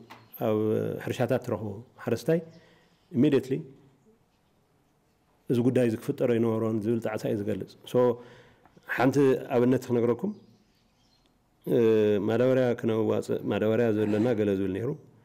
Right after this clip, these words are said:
ስራሕ ተሰሪሕናስ ንትግራይ እዩ ዝብል ነገር ተቕሪብናስ ካብ ማንም ላዕሊ እቲ ህዝቢ እዩ ከዋፅእ ዝብል እምነት ኣለዎም። They are that confident። ብኡ ደረጃ እዩ ዝሕሰብ። ስለዚ ህዝቢ ናይ ህዝቢ ርክብ ኣብ መምሓሽ እውን ዓብዪ ትርጉም ክህልዎ እዩ ዝብል እምነት ኣለና።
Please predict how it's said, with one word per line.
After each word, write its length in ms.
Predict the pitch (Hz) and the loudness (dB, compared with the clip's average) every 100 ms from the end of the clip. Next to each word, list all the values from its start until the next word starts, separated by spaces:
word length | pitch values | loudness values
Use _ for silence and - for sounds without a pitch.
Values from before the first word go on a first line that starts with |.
| _ _ _ _ _ _ _ _ _ - 139 | _ _ _ _ _ _ _ _ _ -12 -10
ስራሕ 240 | - 147 147 | -4 -2 0
ተሰሪሕናስ 500 | 131 135 107 135 - - - _ _ _ 120 | 0 0 0 -4 -8 -20 -20 _ _ _ -2
ንትግራይ 400 | 110 135 143 131 | 0 2 4 4
እዩ 120 | 123 120 | 2 0
ዝብል 220 | 113 113 | 0 0
ነገር 220 | 110 104 | -2 -4
ተቕሪብናስ 440 | 117 117 110 131 - - - - _ _ _ | -2 0 0 0 -4 -18 -20 -20 _ _ _
ካብ 140 | - 120 | -2 2
ማንም 280 | 123 120 113 | 4 4 2
ላዕሊ 240 | 107 113 | -2 -2
እቲ 140 | 143 120 | -2 -2
ህዝቢ 180 | 107 104 | -4 -2
እዩ 100 | 104 | -2
ከዋፅእ 380 | 110 110 - 120 | -2 -2 0 2
ዝብል 220 | 123 143 | 4 4
እምነት 220 | 135 107 | 0 0
ኣለዎም። 220 | 104 95 95 135 - - | -2 -6 -8 -10 -8 -6
They 140 | 135 120 | 0 0
are 140 | 110 | 0
that 160 | 107 - | -4 -4
confident። 360 | 104 - 95 - _ _ 160 113 | -8 -8 -16 -20 _ _ -12 -8
ብኡ 200 | 104 139 165 | 0 2 4
ደረጃ 260 | 131 120 110 | 4 2 0
እዩ 160 | 110 120 | -2 -4
ዝሕሰብ። 320 | 92 - 104 | -6 -6 -6
ስለዚ 220 | 110 110 135 - - - - | -2 0 0 -6 -20 -20 -10
ህዝቢ 200 | 107 110 | -2 2
ናይ 120 | 120 104 | 2 2
ህዝቢ 160 | 104 101 | 0 -2
ርክብ 260 | 98 - - _ _ _ _ _ _ - 123 104 107 104 104 107 - | -4 -12 -20 _ _ _ _ _ _ -10 -6 -4 -4 -4 -6 -8 -4
ኣብ 160 | 113 | 0
መምሓሽ 380 | 110 107 98 104 | 2 2 0 -2
እውን 140 | - 143 | -4 -2
ዓብዪ 140 | 107 | -2
ትርጉም 260 | 104 104 98 | -2 -2 -2
ክህልዎ 220 | 107 98 | -2 -2
እዩ 80 | 107 | -2
ዝብል 140 | 98 | -2
እምነት 200 | 104 95 | -2 -2
ኣለና። 220 | 110 131 | 0 0